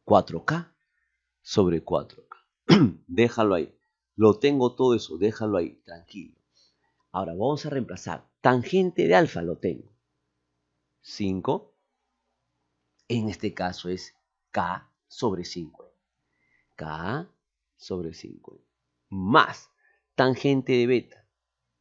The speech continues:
Dos N sobre cuatro K. Vamos a la raya grande. Raya grande. Y seguimos. Uno menos, pero ahora el producto de ellos.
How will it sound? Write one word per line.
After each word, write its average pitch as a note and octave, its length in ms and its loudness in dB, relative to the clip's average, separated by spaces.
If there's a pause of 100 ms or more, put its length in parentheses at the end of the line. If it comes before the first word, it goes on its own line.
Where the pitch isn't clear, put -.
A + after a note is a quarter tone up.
(400)
Dos F#2+ 340 -4
N F#2+ 460 -4 (600)
sobre F2 460 -6
cuatro - 440 -20
K. - 100 -20 (720)
Vamos F#2+ 400 0
a F#2 60 -4
la E2+ 140 -6
raya E2 340 -10
grande. F2 600 -8 (420)
Raya F2+ 800 -8
grande. F2+ 560 -8 (400)
Y C3 120 -6
seguimos. C#3+ 600 -4 (760)
Uno C3+ 440 -2
menos, E3 420 0
pero G#2+ 240 2
ahora A2 140 4
el A2 120 0
producto G#2 600 -2
de D2+ 140 -10
ellos. - 400 -20